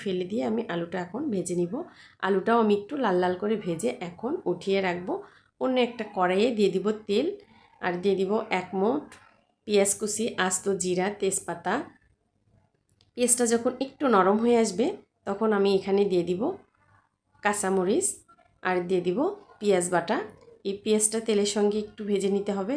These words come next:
যাতে পেঁয়াজের কাঁচা গন্ধ না থাকে। এরকম করে একটু আমি ভেজে নিব। তারপরে এখানে দিয়ে দিব বাদবাকি মশলাগুলো, দিয়ে দিব আদা রসুন বাটা, আর এখানে দিয়ে দিব আমি সাদা সরিষা বাটা। চাইলে আপনি কালো সরিষা বাটাও নিতে পারেন।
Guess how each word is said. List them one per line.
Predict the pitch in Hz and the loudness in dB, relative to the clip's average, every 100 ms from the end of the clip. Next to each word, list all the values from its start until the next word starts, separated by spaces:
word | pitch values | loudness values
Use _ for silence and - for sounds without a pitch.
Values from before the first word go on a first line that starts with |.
| 262 | -4
যাতে | 214 202 202 | -6 -6 -2
পেঁয়াজের | 196 185 208 208 | -2 -2 -4 -4
কাঁচা | 196 - 190 | -4 -4 -4
গন্ধ | 175 175 190 208 - _ _ 190 | 0 0 0 -2 -10 _ _ -4
না | 180 | -4
থাকে। | 196 - 277 359 _ - - _ 202 | -6 -8 -8 -8 _ -20 -20 _ -2
এরকম | 202 220 226 | 0 0 0
করে | 226 214 | 2 2
একটু | 202 208 202 | 2 0 0
আমি | 247 349 - _ - 185 | 0 -2 -10 _ -12 0
ভেজে | 202 190 190 | 2 6 4
নিব। | 208 381 - | 2 -2 -2
তারপরে | 196 185 196 196 202 | -4 0 0 2 0
এখানে | 180 190 196 185 | -2 2 2 2
দিয়ে | 175 | -2
দিব | 202 - 226 | -2 -2 -2
বাদবাকি | 165 170 175 190 185 | -2 -2 -4 -2 -2
মশলাগুলো, | 175 185 190 220 359 - _ _ _ | -2 -4 -2 -2 -2 -8 _ _ _
দিয়ে | 180 190 175 | -2 0 2
দিব | 185 254 339 - - | 0 -2 -2 -8 -6
আদা | 185 180 | -2 0
রসুন | 175 - 196 | 0 0 2
বাটা, | 190 190 262 427 - _ _ _ _ _ _ | 2 0 -2 -4 -10 _ _ _ _ _ _
আর | 175 170 - | -2 0 -2
এখানে | 196 233 240 | 0 2 2
দিয়ে | 214 196 | 2 2
দিব | 190 196 | 0 2
আমি | 240 381 - | 2 0 -2
সাদা | 190 190 190 | -2 -2 0
সরিষা | 180 180 214 | -2 0 0
বাটা। | 196 196 269 240 | 0 -2 -6 -4
চাইলে | 190 185 | -2 0
আপনি | 185 214 220 | 0 -4 -4
কালো | 175 175 185 | -4 -4 -2
সরিষা | 175 196 185 | -2 -2 -4
বাটাও | 175 202 214 | -2 0 0
নিতে | 202 196 | -2 -4
পারেন। | 196 254 | -4 -4